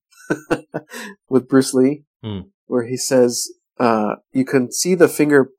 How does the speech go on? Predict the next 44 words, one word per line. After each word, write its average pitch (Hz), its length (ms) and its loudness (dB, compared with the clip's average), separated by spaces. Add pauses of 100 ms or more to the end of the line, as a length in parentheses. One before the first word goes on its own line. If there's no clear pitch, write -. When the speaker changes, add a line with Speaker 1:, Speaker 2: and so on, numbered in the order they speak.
(100)
Speaker 1:
pointing 139 280 2
to 139 80 0
the 127 120 0
moon 123 240 2
and 120 120 0
miss 123 180 -2
the 127 100 -4
entire 120 400 0
heavenly 120 320 -6
glory." 123 460 -6 (420)
Speaker 2:
Yeah. 127 260 2 (760)
Yeah, 120 220 -4
for 101 100 -6
sure, 120 400 -2
for 101 60 -8
sure. 98 320 -4 (340)
Anyway, 139 240 6
so 170 120 4
I 165 40 8
think, 196 200 6
I - 40 8
think 175 100 8
there's 147 120 4
something 170 180 4
to 135 40 4
be 127 80 6
said 120 220 4
there 117 120 6
about 101 260 2
what 113 120 2
it 101 80 0
means 107 200 -2
to 101 100 -6
preach, 107 400 -2
you 95 60 -6
know, 92 180 -2
and 92 140 -4
that 92 260 0 (640)
I, 117 480 6
I 113 120 2
am 135 160 2
called 123 280 4
to - 60 -4
be 101 760 0